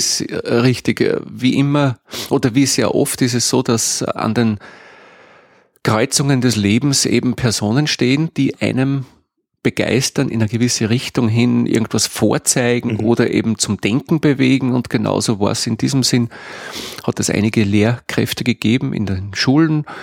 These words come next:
Speaker 1: die eben mich dazu bewogen haben.
Speaker 2: Welche Schulen waren das?
Speaker 1: Das war, ja, ursprünglich habe ich die Handelsakademie gemacht und da war's eigentlich, ja,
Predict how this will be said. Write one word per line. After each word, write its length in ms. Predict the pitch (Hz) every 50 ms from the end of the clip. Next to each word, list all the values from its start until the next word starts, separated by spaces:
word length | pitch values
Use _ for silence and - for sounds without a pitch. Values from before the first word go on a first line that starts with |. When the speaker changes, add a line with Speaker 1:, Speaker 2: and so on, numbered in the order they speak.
| - - - - - -
Speaker 1:
die 160 | 117 110 -
eben 320 | 107 113 120 120 113 113
mich 180 | 113 123 - -
dazu 300 | - 120 107 - - 101
bewogen 480 | - 113 101 95 - - - 104 104 101
haben. 340 | 104 - 95 95 110 113 - _
Speaker 2:
Welche 240 | - 104 - 131 120
Schulen 260 | - 131 123 120 123
waren 180 | 117 101 101 123
das? 100 | 151 - - - - - - - - - _ _ _
Speaker 1:
Das 200 | - 120 - -
war, 280 | 143 151 151 - - - _ _ -
ja, 100 | 147 -
ursprünglich 440 | - 143 139 - - 127 117 -
habe 120 | 127 110 113
ich 20 |
die 100 | 120 107
Handelsakademie 760 | 98 101 127 170 - 170 156 - 156 - 151 147 143 139 -
gemacht 460 | - 139 139 135 - - - - - - _ - - _ _ - - -
und 240 | 98 - - - - - _ _ _ _ _ _ _ - _ -
da 120 | - 85
war's 220 | 82 82 92 -
eigentlich, 380 | - - 95 95 101 98 - -
ja, 220 | - - 87 98